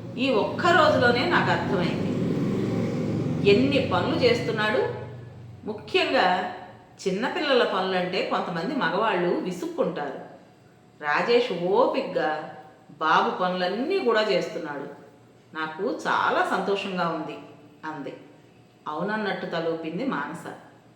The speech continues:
బాబుకు రెండేళ్లు దాటాయి. వాణ్ణి ఎంతసేపు ఇంట్లోనే ఉంచుకుంటే వాడికి బయట ప్రపంచం ఎలా తెలుస్తుంది? మనం ఎక్కడికైనా వెళ్ళొద్దాం, అంది మానస రాజేష్తో ఓ రోజు.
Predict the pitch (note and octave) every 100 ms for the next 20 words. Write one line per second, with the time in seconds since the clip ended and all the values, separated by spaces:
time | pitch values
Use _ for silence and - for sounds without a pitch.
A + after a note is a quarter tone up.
0 | - - - - D#3 F3+ G3+ F3+ G3+ C#4+
1 | F#3 F#3+ F#3 G3 B3 G3 E3 D#3 C#3+ C3+
2 | - - - - - - _ _ _ -
3 | B3+ C#4+ G3+ E3+ A#3 A3+ C4 D4+ F#4 F#4
4 | A#3 F#3 C4 C4 C#4+ C#4 A#3+ - G3+ F3+
5 | F3+ F4+ F#4 G3 - - - C4 D4+ D4+
6 | F#3+ D#3+ C#4+ E4+ D#4 D#4 D4+ C#4 G#3 D#3
7 | A#3 C4+ C4+ C4+ C4 A#3+ A#3+ A#3+ A#3+ A#3+
8 | - - - - D3+ D#3 D#3+ A3+ F#3 F3+
9 | E3+ E3+ E3 D#3+ D#3 F3+ A3+ G#3 D#3 C#3+
10 | - - E3 D#3+ D#3+ A#3 D#3 D#3 G#3 G#3+
11 | D#3 D3+ E3+ F3 - E3+ F#3+ D4+ D#3 C#3+
12 | - -